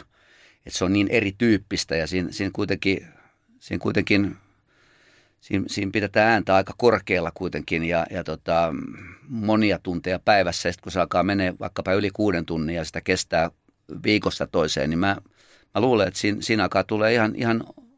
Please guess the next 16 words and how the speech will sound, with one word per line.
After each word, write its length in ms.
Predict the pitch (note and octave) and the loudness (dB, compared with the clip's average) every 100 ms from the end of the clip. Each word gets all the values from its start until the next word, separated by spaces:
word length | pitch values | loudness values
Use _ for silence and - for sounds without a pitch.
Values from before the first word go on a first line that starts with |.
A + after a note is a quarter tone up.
| _ | _
ihan 220 | B2 A2+ | -2 2
aidosti 360 | A#2 A#2+ - F#2+ | 4 2 0 -4
niin 140 | F#2+ | -6
kuin 220 | - G2+ - | -4 -6 -4
jo, 220 | G#2+ - | -4 -4
jo 140 | - G#2 | -4 0
terveydellisiä 760 | C#3+ C3+ F#2+ D#2 D2+ - D#2+ | 2 2 2 0 -2 -2 -2
ongelmia, 420 | C#2+ D2+ D2 D#2+ | -2 -4 -4 -2
lähinnä 220 | E2+ F#2 E2+ | 0 0 -2
tietysti 280 | F2 - - | -6 -6 -6
kurkku 420 | A2+ - - - - | -4 -4 -6 -10 0
tai 160 | E2 E2 | 0 0
oikeastaan 380 | D#2+ - E2+ | -4 0 0
melkein 340 | D#2 E2 F2+ F2+ | 0 -2 -2 0
pelkästään 520 | G2+ F#2+ - - - | 0 -2 -4 -8 -10
kurkku. 360 | - - _ | -12 -16 _